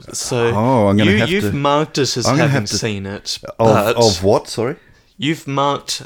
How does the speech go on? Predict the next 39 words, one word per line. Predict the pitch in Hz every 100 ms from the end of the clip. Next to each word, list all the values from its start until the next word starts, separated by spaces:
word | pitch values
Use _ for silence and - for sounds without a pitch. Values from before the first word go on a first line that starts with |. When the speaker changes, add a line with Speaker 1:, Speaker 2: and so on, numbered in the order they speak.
| 123
Speaker 1:
Ace | 117 -
Ventura, | 120 101 - 104 98
Pet | - 104
Detective | - - 104 - 101
Junior | - 104 95 95 95 - _ -
as | 101
something | - - 127 101 107
you've | 104 95
seen. | - - 117 101 92 90 98 _ - - - _ _ _ _ -
Speaker 2:
Have | 101 92
I? | 151 339 285 - _ _ _ _
Speaker 1:
Yes, | 127 135 143 - -
you | 113
have. | 147 135 117 95 -
Speaker 2:
I | 107 123
must | 101 87 -
have. | 82 - - - 101
Speaker 1:
But | 123 107
you, | 127 160 147
Speaker 2:
No, | 117 117 95
I | 117
have | 113
Speaker 1:
you |
Speaker 2:
not | 107 127
Speaker 1:
must | 135
have | 113 98
Speaker 2:
seen |
Speaker 1:
skimmed | 95 - 127 143 147 127
it. | 107 -
Speaker 2:
No, | 120 117 131 101 82 90
I | 101 117
have | 131
not | 135 -
seen | - 117 110 _ 107
any | 113 117 101
of | 85 71 67
them. | 82 71 65 - _ _ _ 110
Speaker 1:
Right. | 127 135 104
Speaker 2:
So, | - 101